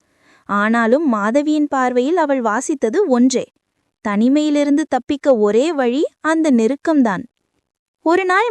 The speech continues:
மழை நின்ற பிறகு தோட்டத்தில் பூந்தொட்டிக்குள் ஈரமாய் குளுமையான காற்று வீசியது. மாதவி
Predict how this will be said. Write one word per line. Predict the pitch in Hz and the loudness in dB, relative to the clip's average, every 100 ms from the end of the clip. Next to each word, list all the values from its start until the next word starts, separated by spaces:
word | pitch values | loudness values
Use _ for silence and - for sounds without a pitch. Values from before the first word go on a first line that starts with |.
| 339 | 2
மழை | 277 320 415 | 2 0 -2
நின்ற | 370 339 349 | -4 -2 -2
பிறகு | - 302 285 285 415 | -2 0 0 -2 -2
தோட்டத்தில் | 302 302 349 311 311 - | -2 -2 -2 -4 -4 -2
பூந்தொட்டிக்குள் | 302 359 349 - 302 302 269 226 | -2 -2 -4 -4 -6 -4 -2 -2
ஈரமாய் | 302 302 302 392 | 0 0 0 -2
குளுமையான | - 294 294 302 302 311 427 339 | -2 0 0 0 0 0 -2 -2
காற்று | 285 - 277 | -2 -2 -2
வீசியது. | 254 262 240 202 180 - _ _ _ _ - | -2 -2 -2 -2 -6 -10 _ _ _ _ -4
மாதவி | 202 196 226 294 | -2 0 0 -2